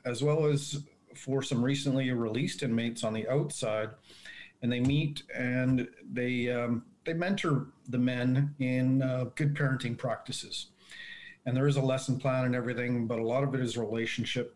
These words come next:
based. And, uh, I'm looking forward to that ramping up again. And,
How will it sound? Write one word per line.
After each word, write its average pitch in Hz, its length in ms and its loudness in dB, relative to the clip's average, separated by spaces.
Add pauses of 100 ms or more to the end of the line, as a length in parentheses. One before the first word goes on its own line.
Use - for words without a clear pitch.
(100)
based. 123 500 -2 (760)
And, 120 400 0
uh, 117 180 -2
I'm 131 120 2
looking 143 240 2
forward 127 280 -2
to - 80 -4
that 120 180 -2
ramping 117 440 -2
up 117 160 -4
again. 113 400 -2
And, 110 200 -2